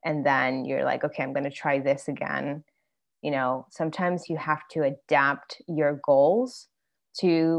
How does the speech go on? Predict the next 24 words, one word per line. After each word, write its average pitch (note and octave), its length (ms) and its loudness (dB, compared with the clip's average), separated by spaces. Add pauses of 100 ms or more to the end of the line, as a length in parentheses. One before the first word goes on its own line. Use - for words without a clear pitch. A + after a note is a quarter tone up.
what's D#3+ 280 2
going F#3+ 220 2
on F3+ 180 0
in F3+ 60 0
your C#3+ 160 0
life. - 280 -2 (160)
Your D#3 140 -2
kids G#3 340 -6
got - 240 -2
sick. - 320 -6
You've D3+ 160 -4
been D3 140 -2
in D3 140 -2
and D3+ 120 -2
out D3 220 2
of D3+ 140 -4
the D3 100 -4
hospital. C#3 640 -2
Maybe D3+ 640 -2
all D#3 220 4
you E3 160 0
can D#3 200 -8
do D3+ 540 0
is C3+ 440 -4